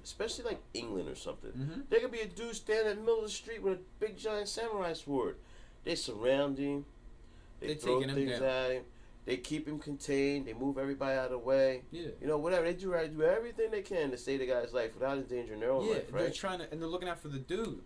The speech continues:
Speaker 2: They're not
Speaker 1: And
Speaker 2: just looking out for themselves and
Speaker 1: Right.
Speaker 2: whoever might be in the way. They're
Speaker 1: In
Speaker 2: trying
Speaker 1: a-,
Speaker 2: to save that dude.
Speaker 1: in America, the policy for cops is you walk up on a scene like that, shoot the dude. Kill him, put him down.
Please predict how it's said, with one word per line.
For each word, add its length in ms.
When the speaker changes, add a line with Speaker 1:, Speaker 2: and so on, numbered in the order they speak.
Speaker 2:
They're 100
not 140
Speaker 1:
And 80
Speaker 2:
just 160
looking 240
out 180
for 80
themselves 680
and 280
Speaker 1:
Right. 340
Speaker 2:
whoever 260
might 220
be 100
in 80
the 40
way. 400
They're 120
Speaker 1:
In 60
Speaker 2:
trying 120
Speaker 1:
a-, 40
Speaker 2:
to 40
save 300
that 220
dude. 100
Speaker 1:
in 80
America, 520
the 80
policy 460
for 140
cops 400
is 140
you 100
walk 280
up 140
on 60
a 60
scene 260
like 220
that, 200
shoot 260
the 60
dude. 300
Kill 220
him, 120
put 180
him 100
down. 320